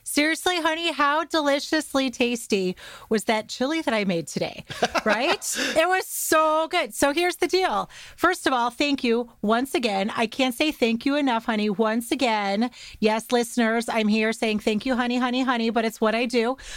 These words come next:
Speaker 1: for moving to Florida last year. I gotta tell you, this sunshine and the palm trees have been amazing. That said, it's the craziest thing. It's November,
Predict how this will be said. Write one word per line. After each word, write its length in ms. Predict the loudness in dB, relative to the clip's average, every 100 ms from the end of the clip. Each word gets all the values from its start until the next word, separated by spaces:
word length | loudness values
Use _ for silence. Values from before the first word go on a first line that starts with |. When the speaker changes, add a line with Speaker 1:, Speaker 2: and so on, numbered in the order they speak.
| -14 -2
Speaker 1:
for 500 | 2 2 2 0 -4 -4 2
moving 340 | 2 2 0
to 140 | -2 -2
Florida 360 | 0 0 0
last 400 | -2 -4 -8 -4
year. 140 | -2 -2
I 80 |
gotta 320 | -2 0 0 0
tell 240 | 0 0
you, 260 | 0 0 -2 -6 -18 -2
this 260 | 0 0 -10
sunshine 540 | -4 -2 0 -2 -2
and 220 | -4 -2 -2
the 80 |
palm 320 | -2 0 0 -2
trees 480 | -2 -2 -2 -4 -10 -18 -2
have 180 | 0
been 260 | 0 -2 -4 -2
amazing. 920 | 0 2 0 0 -2 -2 -2 -2 -4 -10 -20 -12
That 400 | -2 0 0 -4
said, 260 | -2 0 0
it's 180 | -2 -2
the 100 | -4
craziest 760 | -2 0 0 0 0 -2 -2
thing. 300 | -2 0 -2
It's 260 | -4 -6 0
November, 800 | 0 0 0 -2 0 0 0 -2